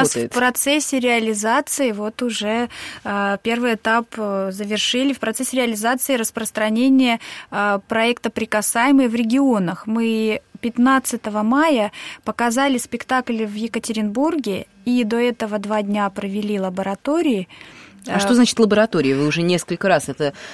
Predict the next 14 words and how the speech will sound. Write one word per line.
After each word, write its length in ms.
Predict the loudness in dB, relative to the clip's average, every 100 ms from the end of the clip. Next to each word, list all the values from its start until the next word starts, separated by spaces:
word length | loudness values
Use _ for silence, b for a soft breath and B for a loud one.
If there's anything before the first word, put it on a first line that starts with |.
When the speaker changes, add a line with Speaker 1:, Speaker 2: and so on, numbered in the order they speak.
| B
Speaker 1:
слово 300 | 0 0 2
употребили. 520 | -2 -2 0 2 2 2
В 80 |
данном 340 | 4 4 4 2
контексте 520 | 0 0 -2 -4 -8
что 180 | -8 -6
оно 140 | -4
значит? 400 | -4 -6 -6 -8
Speaker 2:
Лаборатории — 1000 | -6 -4 -2 -2 -4 -2 0 0 0 -2 -6
это 580 | -10 -6 -6 -4 -4 -6 -8 -16 _
экспериментальные 1120 | -14 -10 -6 0 2 0 2 0 0 -4 -4
мастер-классы, 760 | -4 -6 -8 -8 -2 0 0 -6
в 100 | -8
которых 600 | -8 -4 -2 -2 -4